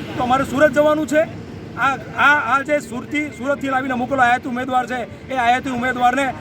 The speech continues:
ભારતીય રાષ્ટ્રીય કોંગ્રેસ જ નહીં, ભાજપના પણ કેટલાય અગ્રણી સ્વીકારી ચૂક્યા છે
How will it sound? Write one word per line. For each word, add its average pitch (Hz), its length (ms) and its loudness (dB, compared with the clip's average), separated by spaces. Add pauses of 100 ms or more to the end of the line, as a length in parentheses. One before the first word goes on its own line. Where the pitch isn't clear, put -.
(180)
ભારતીય 233 340 2
રાષ્ટ્રીય 262 280 -2
કોંગ્રેસ 233 340 -2
જ 254 160 -2
નહીં, 254 160 -2 (260)
ભાજપના 254 480 2
પણ 262 140 -2
કેટલાય 240 320 -2
અગ્રણી 247 280 -2
સ્વીકારી 254 400 2
ચૂક્યા 285 320 0
છે 247 220 -2